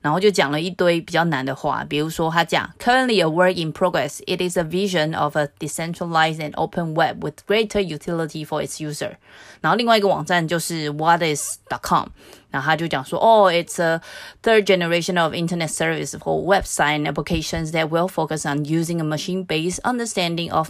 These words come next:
data to provide a data-driven and semantic web." 然后又说，"Web three point zero has not yet been implemented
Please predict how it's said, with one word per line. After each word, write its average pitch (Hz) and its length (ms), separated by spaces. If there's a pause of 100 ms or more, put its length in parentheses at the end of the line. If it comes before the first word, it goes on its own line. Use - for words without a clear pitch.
data 151 400
to - 100
provide 180 440
a 202 40
data-driven 170 960 (120)
and 220 440
semantic 147 680
web." 147 240 (480)
然 156 120
后 180 80
又 214 220
说， 165 500 (400)
"Web 269 280
three 220 180
point 190 300
zero 170 500 (180)
has 262 340
not 170 240
yet 170 220
been 175 360
implemented 185 840